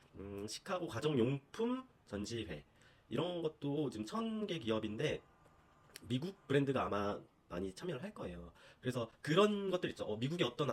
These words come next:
아주머니가, 어, 뭐가 불편해서 만들었는데 대박이 나서 브랜디화된 거. 여하튼 미국도 굉장히 대규모고 인구, 인구도 많기 때문에, 어, 좋은 브랜드, 로컬, 좋은 로컬 브랜드들이 굉장히 많습니다. 그래서 어떠한 특정 산업군에 관심이 있는데,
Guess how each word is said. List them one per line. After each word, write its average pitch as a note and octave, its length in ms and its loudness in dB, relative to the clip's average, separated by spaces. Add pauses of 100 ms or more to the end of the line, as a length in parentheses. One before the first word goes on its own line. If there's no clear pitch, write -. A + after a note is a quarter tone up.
아주머니가, B2 800 0 (220)
어, E2+ 320 -6
뭐가 C3+ 240 2
불편해서 C3 540 -2
만들었는데 A2 640 -2
대박이 B2 360 2
나서 F2+ 200 -4
브랜디화된 A2+ 1160 -2 (340)
거. - 180 -14 (640)
여하튼 A#2 240 4
미국도 C3+ 580 0
굉장히 B2 320 0
대규모고 C3 920 4
인구, B2 360 -2
인구도 B2+ 260 2
많기 F#3 220 -2
때문에, B2+ 480 -4 (300)
어, C3 100 -2
좋은 F#3 240 2
브랜드, D3+ 440 6
로컬, F3+ 580 4
좋은 F#3+ 240 4
로컬 C#3 260 2
브랜드들이 C3 420 2
굉장히 A#2 260 0
많습니다. F2 580 -4
그래서 G#2+ 260 -4 (340)
어떠한 D3+ 640 2
특정 F#3 520 2
산업군에 G#3+ 420 0
관심이 C#3 520 0
있는데, A#2 680 2